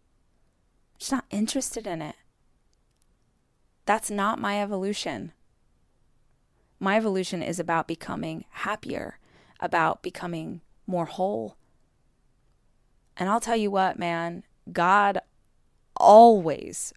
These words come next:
provides. She always provides every single thing that I need, every single lesson that I'm meant to own. She gives me the opportunity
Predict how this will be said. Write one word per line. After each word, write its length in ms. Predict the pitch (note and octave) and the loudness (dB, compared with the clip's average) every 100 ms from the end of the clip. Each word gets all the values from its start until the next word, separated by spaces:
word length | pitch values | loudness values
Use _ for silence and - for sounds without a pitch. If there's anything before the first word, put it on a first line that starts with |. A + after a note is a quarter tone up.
| - | -10
provides. 720 | D#3+ C3+ F2 E2 - - - - _ _ _ _ _ _ | -8 -6 -8 -10 -12 -14 -14 -20 _ _ _ _ _ _
She 240 | - B3 - | -6 -6 -4
always 460 | A3 A3 F#3+ F3 | 0 2 2 0
provides 480 | - E3+ D#3 C#3 - - | -4 -2 -2 -2 -6 0
every 360 | G#3 G3+ G#3 | 0 0 -4
single 580 | F#3+ - G#3 G3+ F#3+ F3+ | -6 -6 -4 -4 -4 -4
thing 460 | - E3 D#3 D3+ D#3+ - _ _ - | -6 -8 -6 -10 -14 -20 _ _ -2
that 200 | E3+ D3 | -2 0
I 100 | D3+ | -4
need, 320 | D3 D2+ - _ _ _ - | -6 -10 -14 _ _ _ -2
every 300 | F#3+ G3 F#3+ | 0 0 -2
single 520 | - A3 G#3+ G3 F3+ | -4 -2 -2 -2 -2
lesson 540 | D#3+ - - E2 - - _ _ | -2 -2 -6 -10 -12 -16 _ _
that 120 | F3 | -4
I'm 220 | D#3+ D#3+ D#3+ | -4 -4 -6
meant 180 | D3 | -10
to 100 | - - | -12 -10
own. 320 | D#3 D#3+ E3 - _ _ _ _ _ _ _ _ _ _ _ - | -10 -10 -14 -20 _ _ _ _ _ _ _ _ _ _ _ -12
She 160 | - F#3+ | -8 -4
gives 260 | F#3+ F#3+ | -2 -2
me 120 | F#3+ | -4
the 60 | F3 | -4
opportunity 880 | - - F3 - F3 E3+ E3 F3 | -4 -6 -8 -8 -8 -8 -8 -12